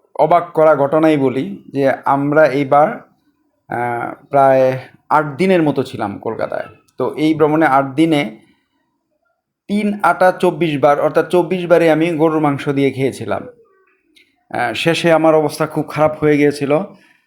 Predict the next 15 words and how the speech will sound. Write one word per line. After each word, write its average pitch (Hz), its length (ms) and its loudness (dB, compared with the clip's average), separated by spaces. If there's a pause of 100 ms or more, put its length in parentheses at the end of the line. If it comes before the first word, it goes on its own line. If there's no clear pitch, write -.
(100)
আচ্ছা, 139 180 -2
যাই 151 180 2
হোক, 165 140 0
এটা 160 160 0
এই 156 120 4
জন্যই 170 260 0
শেয়ার 165 260 0
করলাম। 147 420 -2
আহ, 135 320 4
কলকাতায় 151 460 2
আপনার 143 240 0
গরুর 156 300 2
মাংস 147 340 0
খুবই 143 460 0
সস্তা, 147 480 -4